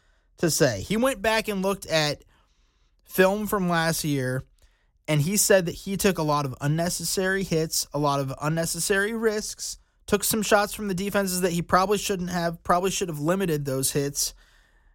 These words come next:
And he's gonna look to see how he can limit those going into the twenty twenty-three seasons. Smart idea for Daniels. He probably <laughs> should have done that last year. The coaches probably should have been on him to maybe step out of bounds a yard or two earlier, maybe to slide a little bit earlier.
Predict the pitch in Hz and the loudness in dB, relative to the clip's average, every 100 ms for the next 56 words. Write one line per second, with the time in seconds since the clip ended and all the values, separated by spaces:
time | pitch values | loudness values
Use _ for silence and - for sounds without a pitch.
0 | _ 175 208 202 240 220 226 - 190 208 | _ -2 0 2 2 2 0 -2 -4 -2
1 | 175 175 160 214 202 180 156 202 214 131 | -2 -2 -4 -4 -2 0 0 0 -2 -2
2 | 139 135 147 151 - - _ _ _ 180 | 0 0 0 -2 -4 -10 _ _ _ 0
3 | 247 254 226 202 190 202 196 180 185 175 | 0 2 0 0 -2 -2 -2 0 0 0
4 | 165 165 151 - 139 123 104 80 - - | -2 -2 -2 -2 -4 -4 -6 -12 -8 -4
5 | - 233 302 262 269 208 233 220 220 190 | 4 6 6 2 -2 0 -2 -2 0 0
6 | 208 185 127 147 143 208 285 247 - 233 | 0 -2 -2 -2 4 4 4 2 0 -2
7 | 170 247 214 190 170 190 190 - 135 113 | 0 0 2 0 0 0 0 -4 -6 -8
8 | - - - 202 262 277 285 - 269 302 | -12 -16 -8 8 8 8 2 4 6 6
9 | 302 - 285 240 240 233 226 214 196 170 | 2 0 2 2 2 2 0 -2 -2 0
10 | 202 208 190 - 214 220 208 170 180 185 | 0 2 0 2 4 6 4 4 2 2
11 | 190 185 - 170 170 175 165 - 180 143 | 0 0 0 0 2 2 -2 -4 -4 -4
12 | 160 143 127 127 - - _ 175 214 202 | -4 -4 -4 -8 -10 -20 _ 0 2 2
13 | 170 - 180 196 208 190 180 185 175 175 | 0 0 2 4 4 0 -2 -2 -2 -4
14 | 151 160 156 139 101 95 | -2 -2 -2 -4 -8 -12